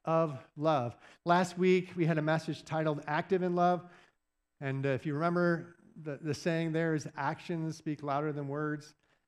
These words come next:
And so we talked about what it really means to have a lifestyle of love with action.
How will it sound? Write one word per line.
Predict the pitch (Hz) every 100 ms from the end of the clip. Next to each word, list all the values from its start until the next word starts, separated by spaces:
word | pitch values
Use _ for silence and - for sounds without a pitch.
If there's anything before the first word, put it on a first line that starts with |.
| _
And | 123
so | -
we | 143
talked | 165 170
about | 170 147
what | 165
it | 143
really | 165 202
means | 180 170 160 147 -
to | 139
have | 143 143 131 131 - - _ -
a | 131
lifestyle | 120 151 175 175 - 139 135 135 131
of | 131 120
love | 123 113 104 101
with | 127 -
action. | 117 113 - 131 127